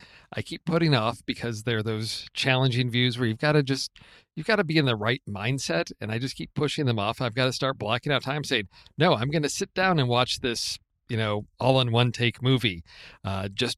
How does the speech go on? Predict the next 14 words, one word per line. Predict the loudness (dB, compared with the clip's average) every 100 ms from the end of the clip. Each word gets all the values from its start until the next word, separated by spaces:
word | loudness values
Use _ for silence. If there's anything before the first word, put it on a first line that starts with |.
| -6
because | -8 -2 0 0
I | -2
need | -2 -2
to |
get | -2 -2
it | 2
done | 2 2
and | 0 -4
I | -8
want | -10 -8 -8 -8
to | -10
see | -8 -8
it." | -10 -14 -20 -20 -20
So | -18 -16 -14